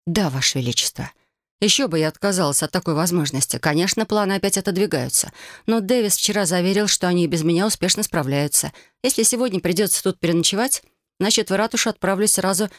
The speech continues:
из дворца. «А сейчас вернёмся к вашей проблеме. Что там за история с нападением на леди Присциллу?» Я смотрела на короля, словно пытаясь понять, что же ему известно.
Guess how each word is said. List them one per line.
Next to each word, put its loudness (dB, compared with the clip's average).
из 0
дворца. -2
«А 2
сейчас 2
вернёмся 2
к -8
вашей 0
проблеме. 0
Что 2
там 0
за 4
история 0
с -4
нападением 0
на 4
леди 2
Присциллу?» 0
Я 2
смотрела 0
на 0
короля, 2
словно -2
пытаясь 0
понять, 0
что 0
же 0
ему 2
известно. 0